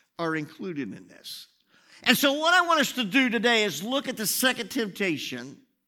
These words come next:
and really discover what's behind it. What was behind this temptation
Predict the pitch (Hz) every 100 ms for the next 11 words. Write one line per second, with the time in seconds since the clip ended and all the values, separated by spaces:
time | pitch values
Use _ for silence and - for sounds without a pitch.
0 | _ _ _ _ _ _ _ 220 226 233
1 | 285 311 277 - - 214 170 180 170 220
2 | 247 - - 208 170 196 190 156 98 -
3 | - _ _ _ _ _ 165 226 311 302
4 | 294 208 196 196 208 220 214 202 220 -
5 | 220 175 - 190 165 - 131 123 113